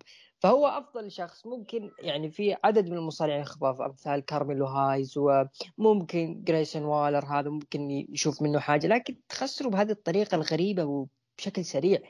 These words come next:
أمام رودريك سترونج علشان بس يعني تكبر من عصابة دايموند ماين. أوكي،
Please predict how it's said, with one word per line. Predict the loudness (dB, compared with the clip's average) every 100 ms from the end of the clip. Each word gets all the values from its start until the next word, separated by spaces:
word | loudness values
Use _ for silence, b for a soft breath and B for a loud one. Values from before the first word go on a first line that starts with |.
| B B B 0
أمام | 2 2
رودريك | 2 0 -6
سترونج | -8 -6 -4 -2
علشان | -4 -4 -8 0
بس | 2 2 -2 -16 _ _ _ _ _ _ _ -8
يعني | -6 -6 -4 -4 -2 -2 -2 -4 -6 _
تكبر | 0 0 4 2 2
من | 0
عصابة | 0 0 0
دايموند | 0 0 0 -2 -2
ماين. | -2 -2 -8 _ _ _
أوكي، | 0 4 4 4